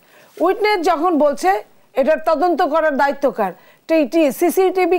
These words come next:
কিসের জন্য ঢাকা জুড়ে, সমস্ত ঢাকা জুড়ে মুহূর্তের মধ্যে বের হলো না কেন যে কে ট-, আগুন দিল, কিভাবে আগুন দিল? ট্রেনের মধ্যে সিসি ফুটেজ নাই,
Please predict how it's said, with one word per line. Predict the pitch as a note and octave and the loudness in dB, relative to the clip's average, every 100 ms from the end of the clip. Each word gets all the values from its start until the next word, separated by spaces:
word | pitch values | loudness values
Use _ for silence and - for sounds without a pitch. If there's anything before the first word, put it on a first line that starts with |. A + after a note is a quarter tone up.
| D4+ | 0
কিসের | D4 F4 C#4 | 0 0 0
জন্য | D#4 C#4+ B3+ B3 | 0 2 0 -2
ঢাকা | A#3+ C#4+ B3 A3 | -2 -4 -4 -2
জুড়ে, | D4 D4 D#4+ D4+ | 0 2 2 0
সমস্ত | D4 D4 D#4 C4+ | 0 0 0 0
ঢাকা | A#3 C#4 | -2 -2
জুড়ে | C#4 E4 F#4+ - - B3+ | 0 -2 -2 -8 -10 0
মুহূর্তের | D4+ F4 F#4 | 0 2 0
মধ্যে | F#4 E4 F4+ | 2 2 2
বের | D#4+ F4+ | 2 2
হলো | F4+ F#4 F#4+ | 2 2 0
না | |
কেন | F4 E4 D4 | 0 0 0
যে | C#4+ C4+ | 0 0
কে | D#4+ | 0
ট-, | - C4+ G#3+ - | -2 -6 -10 -4
আগুন | C4+ D4 D4 | -2 2 2
দিল, | C4+ C4 | 2 0
কিভাবে | - D4+ D#4 D4 C#4 | 0 0 0 0 0
আগুন | C#4+ C#4+ C4 | 0 0 0
দিল? | B3 C4+ - - _ | 0 -2 -6 -20 _
ট্রেনের | D4+ C#4+ D4+ D#4+ | -2 0 2 2
মধ্যে | E4+ F4 - | 0 -2 -2
সিসি | D#4+ E4+ C#4 | -2 -2 -4
ফুটেজ | C4+ F4 D#4 | -2 -2 0
নাই, | F4 | -2